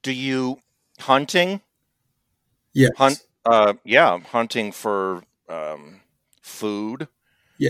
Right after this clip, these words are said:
Speaker 1: Hunting f-, for stuff to light a fire with. Hunting for, um, you know, wherever there aren't, there's good dry firewood.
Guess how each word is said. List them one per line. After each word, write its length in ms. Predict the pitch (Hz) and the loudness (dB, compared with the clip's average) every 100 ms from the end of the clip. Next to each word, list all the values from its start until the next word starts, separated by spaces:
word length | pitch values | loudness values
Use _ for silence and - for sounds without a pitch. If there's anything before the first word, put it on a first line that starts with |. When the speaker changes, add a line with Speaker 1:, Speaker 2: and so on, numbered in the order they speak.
| - | -2
Speaker 1:
Hunting 460 | 113 220 120 107 - _ | -4 -2 -4 -4 -10 _
f-, 140 | - - | -20 -20
for 460 | - 107 95 95 - | -6 -2 -2 -4 -6
stuff 380 | - - 104 - | -10 -2 -2 -2
to 100 | 104 | -4
light 240 | 98 95 | 0 0
a 40 | 87 | -2
fire 440 | - 98 101 110 | -2 0 2 -2
with. 480 | 123 139 143 - - _ _ _ _ _ _ _ | -2 -2 -4 -8 -20 _ _ _ _ _ _ _
Hunting 440 | 107 104 - 101 95 | -6 -4 -6 -8 -10
for, 680 | - 98 98 95 90 87 98 | -8 -4 -2 -2 -4 -8 -8
um, 480 | 85 82 78 76 90 _ _ - - _ _ _ _ _ _ _ _ _ _ | -6 -6 -8 -14 -20 _ _ -20 -20 _ _ _ _ _ _ _ _ _ _
you 120 | 113 | -8
know, 320 | 101 87 87 _ | -4 -6 -8 _
wherever 380 | 104 107 104 104 | -4 0 0 0
there 160 | 98 | -2
aren't, 240 | 98 104 - - | -2 -4 -8 -6
there's 240 | 104 - | -6 -6
good 340 | 110 110 95 87 - | 0 0 0 -10 -10
dry 320 | 104 95 95 | -2 0 0
firewood. 840 | - 107 98 113 120 131 127 143 | 0 -2 0 -2 -2 -4 -4 -12